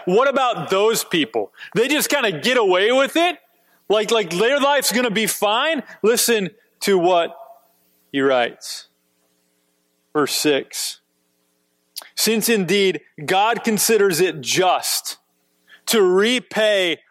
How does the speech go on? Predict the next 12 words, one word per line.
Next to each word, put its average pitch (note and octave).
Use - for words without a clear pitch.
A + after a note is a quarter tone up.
with G3+
affliction F3+
those F#3
who F3+
afflict F3+
you, C#3
and E3+
to F3+
grant F#3
relief F3+
to -
you D#3+